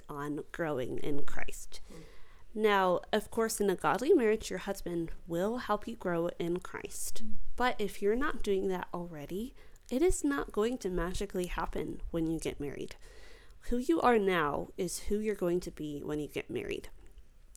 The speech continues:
Speaker 1: Your problems will not go away just because you get married. So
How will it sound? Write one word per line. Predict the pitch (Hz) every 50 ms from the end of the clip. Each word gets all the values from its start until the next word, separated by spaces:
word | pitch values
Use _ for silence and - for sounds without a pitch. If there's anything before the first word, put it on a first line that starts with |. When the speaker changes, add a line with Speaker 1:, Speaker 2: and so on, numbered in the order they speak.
| - - - - -
Speaker 1:
Your | - 202 196 202
problems | - 262 247 254 254 262 254 240 - -
will | 180 175
not | 170 170 160 - -
go | - 180 202 254
away | 349 453 349 - - 214 - - - - -
just | - 175 - -
because | 180 - 214 208 -
you | 233
get | 220 247 - -
married. | 190 156 110 - 185 - - -
So | - - - 180 165 165 160 151 151 -